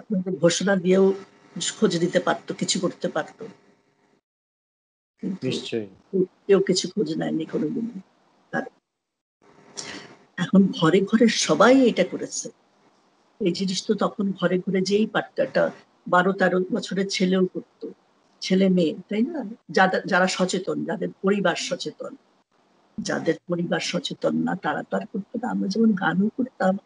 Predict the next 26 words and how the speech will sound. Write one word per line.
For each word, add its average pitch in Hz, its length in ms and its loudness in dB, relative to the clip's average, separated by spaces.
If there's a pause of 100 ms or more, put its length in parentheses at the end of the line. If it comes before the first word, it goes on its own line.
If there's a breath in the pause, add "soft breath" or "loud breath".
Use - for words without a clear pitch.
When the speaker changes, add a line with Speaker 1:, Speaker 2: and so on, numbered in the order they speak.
(520)
Speaker 1:
তখনও 208 400 4
লাকি 190 400 2
এসে 202 520 0
last 185 340 2
আমার 190 160 2
মনে 190 220 -2
আছে, 185 220 -4
আমার 185 160 0
বাবা 185 260 0
গান 170 260 -2
খুব 180 140 -8
শুনতে 185 300 -2
পছন্দ 185 340 -2
করতেন। 170 360 -2
লাকি 165 240 0
এখন 170 380 4
বাসায় 185 320 -2
এসে 170 260 0
এসে - 220 -2 (1900)
নানা 165 320 2
গান 156 240 0
করছে, - 520 -4
সুর 160 220 -2
তুলছে, - 540 -2 (1200)
ওই, 165 120 0 (260)
ওই 151 160 4